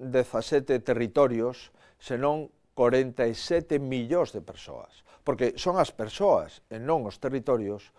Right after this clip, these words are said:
os que financian o Estado e posúen a soberanía nacional.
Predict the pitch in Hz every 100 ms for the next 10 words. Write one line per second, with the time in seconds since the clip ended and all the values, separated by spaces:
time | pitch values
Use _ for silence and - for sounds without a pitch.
0 | - - - 131 147 - 123 160 151 165
1 | 156 - 120 113 - - 127 104 113 _
2 | _ - 135 - - 208 170 123 131 -
3 | 123 123 113 110 120 120 110 95 95 71
4 | 64